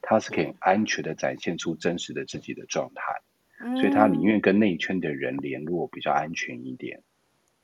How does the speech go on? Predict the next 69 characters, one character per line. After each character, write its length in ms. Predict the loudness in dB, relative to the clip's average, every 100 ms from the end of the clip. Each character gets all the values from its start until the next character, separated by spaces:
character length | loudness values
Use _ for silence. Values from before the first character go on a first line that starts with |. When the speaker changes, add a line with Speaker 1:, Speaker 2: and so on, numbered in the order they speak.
| -20 -14
Speaker 2:
哦。 340 | -10 -8 -8 -8 -4 4
Speaker 1:
我 160 | 6 8
个 180 | 12
人 160 | 12 10
在 160 | 8 6
想 360 | 4 2 2 0
会 160 | -2
不 60 | 0
会 80 | -2
是 100 | -4
这 100 | -4
个 120 | -2
样 200 | -2 -2
子。 80 | 2
Speaker 2:
有 160 | 2
可 240 | 2 0 0
能， 300 | 2 0 0
原 140 | 2
来 140 | 4 6
我 100 | 4
不 80 |
是 60 | 2
他 80 | 0
内 180 | 0 -2
圈 220 | -4 -6 -4
人， 200 | -6 -6
Speaker 1:
嗯。 100 | -12 -8
Speaker 2:
那 320 | -4 -2 -2
也 100 | -4
没 120 | -6
关 180 | -4 -4
系 200 | -6 -2
啦。 200 | 0 0 -2
Speaker 1:
对。 80 |
Speaker 2:
就 0 |
是 260 | 0 2 0 -2
<laughs> 240 | -6 -4 -2
我， 160 | -2
因 80 | 2
为 80 | 6
我 180 | 6 8
Speaker 1:
你 80 | 10
也 40 |
没 140 | 12 12
在 140 | 12
在 220 | 12 12
乎 200 | 12 10
的 100 | 12
啊， 140 | 12 12
你 80 | 10
这 100 | 6
个 160 | 6 6
爻， 360 | 6 4 2 -4
无 140 | -6
所 140 | 0 2
谓 300 | 6 8 8
啊。 200 | 6 4 2 -10 -18
Speaker 2:
<laughs> 240 | -16 -12
因 80 | -4
为 260 | 0 0 -2 -12 _ _ -14
我， 80 |
可 140 | -2 2
是 60 | 4
因 40 | 6
为 60 | 6
我 80 |
那 120 | 6 4
时 100 |
候 60 | 4